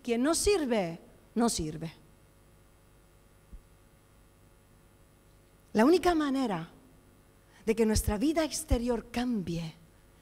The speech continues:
es dejando que Cristo cambie primero nuestro interior. ¿Cuántos dicen amén?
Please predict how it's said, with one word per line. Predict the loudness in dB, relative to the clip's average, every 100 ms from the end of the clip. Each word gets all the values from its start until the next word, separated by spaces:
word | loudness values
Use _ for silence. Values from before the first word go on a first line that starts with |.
| -20 -10
es | -8 -6
dejando | -6 -4 -4 -6
que | -8
Cristo | -8 -6 -6 -8 -10
cambie | -6 -6 -4 -6
primero | -4 -2 0 -2
nuestro | -2 -2 -2 0 0
interior. | 2 -2 -2 -4 -6 -10 -10
¿Cuántos | -4 -2 -2
dicen | -4 -4 -4
amén? | -4 -8